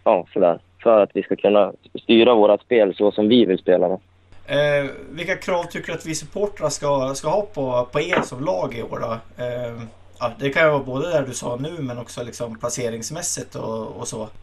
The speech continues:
Speaker 2: Hur ser du på det?
Speaker 1: Eh, ja, alltså jag ser väl, ser väl... Vi har ju pratat om med laget att vi ska komma bättre än vad vi kom i fjol. Och, eh, ja, det är väl, det är väl där man... Alltså jag känner själv att det, det är onödigt att sätta ribban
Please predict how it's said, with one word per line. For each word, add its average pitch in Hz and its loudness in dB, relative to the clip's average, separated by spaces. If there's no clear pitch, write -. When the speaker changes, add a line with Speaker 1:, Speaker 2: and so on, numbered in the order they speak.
Speaker 2:
Hur 135 -8
ser 135 -4
du 135 -8
på 143 -8
det? 135 -4
Speaker 1:
Eh, 98 4
ja, 107 8
alltså 110 4
jag 123 6
ser 127 6
väl, 110 2
ser 131 8
väl... 120 2
Vi 123 6
har 139 8
ju 143 8
pratat 127 4
om 120 2
med 120 4
laget 131 6
att 113 0
vi 104 -4
ska 113 0
komma 113 4
bättre 110 0
än 107 4
vad 107 6
vi 104 2
kom 107 2
i 110 0
fjol. 98 0
Och, 113 6
eh, 104 6
ja, 80 2
det 120 6
är 123 8
väl, 110 4
det 123 8
är 123 8
väl 120 4
där 131 8
man... 117 4
Alltså 117 2
jag 123 6
känner 117 2
själv 127 4
att 110 2
det, 110 4
det 113 4
är 117 6
onödigt 127 6
att 113 -10
sätta 113 2
ribban 107 2